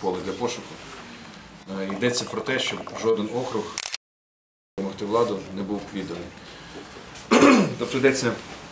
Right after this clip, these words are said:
не лише про висуванців Батьківщини чи висуванців Удара, це може бути і самовисуванці, або можуть бути представники громадськості.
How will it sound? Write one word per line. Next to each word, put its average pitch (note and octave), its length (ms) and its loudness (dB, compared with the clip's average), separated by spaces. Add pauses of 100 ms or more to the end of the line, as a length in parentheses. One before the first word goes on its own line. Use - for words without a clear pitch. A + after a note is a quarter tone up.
(400)
не A2 60 6
лише A2 220 8
про G#2 140 2
висуванців G2+ 440 0
Батьківщини G#2+ 500 0
чи G2+ 120 -4
висуванців G2 480 -2
Удара, G#2+ 300 2
це - 140 -6
може G2+ 160 -4
бути G2+ 320 -4
і F#2+ 440 -2 (220)
самовисуванці, - 760 -4 (460)
або F#2+ 100 -4
можуть G2 180 -2
бути G2 160 -8
представники G2 400 -8
громадськості. G2+ 560 -4